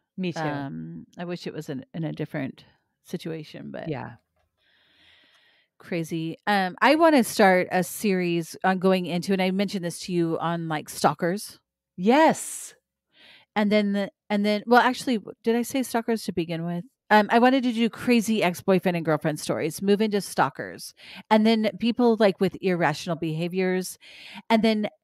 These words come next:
Speaker 2: maybe some techniques that we could all learn to l-, diffuse some irrational people.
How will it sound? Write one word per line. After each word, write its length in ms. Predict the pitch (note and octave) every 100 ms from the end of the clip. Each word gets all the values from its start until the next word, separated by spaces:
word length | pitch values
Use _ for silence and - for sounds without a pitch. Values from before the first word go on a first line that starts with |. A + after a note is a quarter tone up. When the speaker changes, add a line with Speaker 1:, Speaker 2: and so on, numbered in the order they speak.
| _ _ -
Speaker 2:
maybe 240 | B3+ C#4+
some 180 | - A#3
techniques 500 | - G3+ G#3 F#3 -
that 180 | G3 F3
we 120 | F#3+
could 160 | G#3+ F3+
all 240 | E3+ F3
learn 300 | F#3 F3 F3
to 340 | - G3 F3 E3
l-, 60 | -
diffuse 500 | F#3+ - F#3 F3 F3
some 240 | - F#3 E3
irrational 600 | D#3+ D3+ C3 - - A#2
people. 480 | - - E2+ D#2+